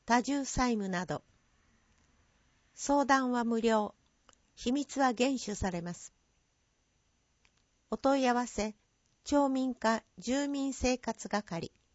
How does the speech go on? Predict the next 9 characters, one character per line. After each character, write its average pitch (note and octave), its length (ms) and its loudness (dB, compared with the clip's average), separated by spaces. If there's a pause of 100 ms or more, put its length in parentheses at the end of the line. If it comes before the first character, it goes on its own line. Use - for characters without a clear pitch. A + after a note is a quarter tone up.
(640)
電 A#3+ 260 2
話、 A3 180 0 (360)
八 A#3 360 -2
二 A3+ 260 0
の G#3+ 200 -4 (300)
一 A3 260 -4
零 B3 240 4
一 G#3 340 -4
一。 - 320 -10